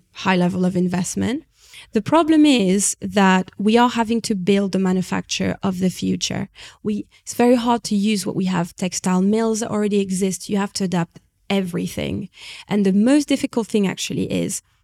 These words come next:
we talked about it earlier about the sterility. Humans are a danger to the mushroom. So you need to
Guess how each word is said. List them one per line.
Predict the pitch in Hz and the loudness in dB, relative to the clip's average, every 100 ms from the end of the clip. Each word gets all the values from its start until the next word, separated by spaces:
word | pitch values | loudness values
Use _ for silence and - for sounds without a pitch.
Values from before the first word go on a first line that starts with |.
| - | -4
we | 202 | 0
talked | 254 254 | 0 2
about | 220 196 190 | 2 2 0
it | - | 0
earlier | 226 220 190 180 | 0 2 2 2
about | 180 170 | 0 -2
the | 180 | -4
sterility. | - 190 220 208 190 - 185 202 _ _ _ | -4 -2 0 0 -2 -4 -6 -6 _ _ _
Humans | - 247 247 220 214 - | -2 2 4 4 0 -2
are | 208 196 190 | -2 0 0
a | - 190 | 0 -2
danger | 185 185 185 175 180 _ - | 0 0 0 -2 -4 _ -8
to | - 202 185 | -2 0 0
the | |
mushroom. | 180 170 - 170 - 208 - - - - | 0 -2 -2 -6 -6 -10 -12 -20 -16 -8
So | - | -2
you | 220 | 2
need | 285 | 2
to | - | 0